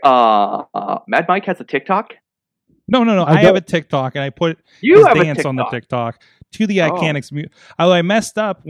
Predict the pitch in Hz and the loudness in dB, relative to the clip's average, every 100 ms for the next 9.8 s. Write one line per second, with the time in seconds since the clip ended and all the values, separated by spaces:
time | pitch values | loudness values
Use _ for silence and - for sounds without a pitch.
0 | 139 151 214 220 160 - 196 - 156 143 | -10 -10 -6 -4 -4 -4 -6 -4 -6 -6
1 | 160 160 165 151 135 - 156 143 139 143 | -6 -6 -6 -6 -8 -6 -8 -8 -8 -8
2 | 151 180 185 180 190 196 220 214 - 143 | -8 -6 -6 -6 -6 -6 -8 -10 -8 -6
3 | 135 127 139 135 135 120 139 123 - 147 | -4 -6 -8 -10 -12 -8 -8 -8 -8 -6
4 | 143 135 135 143 151 147 143 151 147 175 | -6 -8 -8 -8 -8 -8 -8 -8 -10 -8
5 | 175 180 185 185 190 185 139 143 147 131 | -6 -6 -6 -4 -4 -4 -4 -4 -4 -6
6 | 143 - 139 135 143 147 170 165 160 190 | -8 -10 -10 -8 -6 -8 -8 -8 -4 -4
7 | 190 214 240 160 143 143 180 175 240 254 | -4 -6 -6 -6 -6 -8 -8 -10 -12 -14
8 | - _ _ _ - - - - - - | -20 _ _ _ -12 -12 -14 -16 -10 -8
9 | 190 - 220 - 156 - 220 | -8 -8 -8 -6 -8 -4 -2